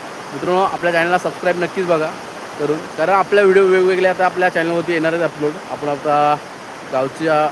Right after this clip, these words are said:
अ, बरेचसे आपण व्हिडिओ घेतलेले, काढलेले आहेत आपल्या चॅनलवरती. नऊ, अ, म्हणजे गावची जी फिलिंग आहे ना, ती पूर्ण आपल्या चॅनलवरती बघायला भेटणार आहे, म्हणजे राहणीमान वगैरे सगळ्या गोष्टी अशा खूप मस्त.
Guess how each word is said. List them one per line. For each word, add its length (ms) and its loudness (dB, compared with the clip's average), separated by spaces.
अ, 240 0
बरेचसे 300 0
आपण 160 -4
व्हिडिओ 240 -2
घेतलेले, 300 -6
काढलेले 340 -2
आहेत 120 -8
आपल्या 160 -2
चॅनलवरती. 420 -2
नऊ, 180 -6
अ, 420 -2
म्हणजे 200 -6
गावची 340 0
जी 140 -4
फिलिंग 260 0
आहे 80 2
ना, 140 0
ती 400 -12
पूर्ण 160 -4
आपल्या 200 -2
चॅनलवरती 400 -2
बघायला 260 2
भेटणार 220 -2
आहे, 80 -4
म्हणजे 240 -6
राहणीमान 380 0
वगैरे 220 -2
सगळ्या 240 -6
गोष्टी 220 -8
अशा 180 -8
खूप 160 -10
मस्त. 220 -8